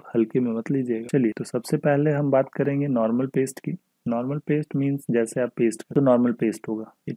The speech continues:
means जो available है, सारा आ जाएगा same। फिर हम लोग बात करेंगे formulas की, ओके। तो जैसे ही मैं इस पे क्लिक करता हूँ formulas पे, देखिए, ये इस data को copy किया और paste कर दिया। तो इससे हुआ क्या कि इसका पहला तो formatting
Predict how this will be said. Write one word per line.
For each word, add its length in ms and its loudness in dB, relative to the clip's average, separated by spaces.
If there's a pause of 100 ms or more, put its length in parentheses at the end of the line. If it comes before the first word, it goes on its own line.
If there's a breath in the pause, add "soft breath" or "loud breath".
means 140 0
जो 220 4
available 540 -2
है, 60 0
सारा 320 0
आ 40 2
जाएगा 340 -4
same। 220 -6
फिर 200 2
हम 120 4
लोग 140 2
बात 220 6
करेंगे 400 0
formulas 680 2
की, 240 -10
ओके। 140 -4
तो 420 -6
जैसे 340 0
ही 40 6
मैं 200 2
इस 220 -4
पे 60 2
क्लिक 300 2
करता 260 -4
हूँ 180 -4
formulas 540 0
पे, 80 -4
देखिए, 280 0
ये 380 4
इस 200 0
data 260 2
को 140 -2
copy 420 -2
किया 220 -2
और 100 -2
paste 340 0
कर 120 -6
दिया। 320 -8
तो 100 -2
इससे 320 -2 (160)
हुआ 220 4
क्या 340 0 (200)
कि 80 4
इसका 220 -2
पहला 300 0
तो 140 -4
formatting 540 0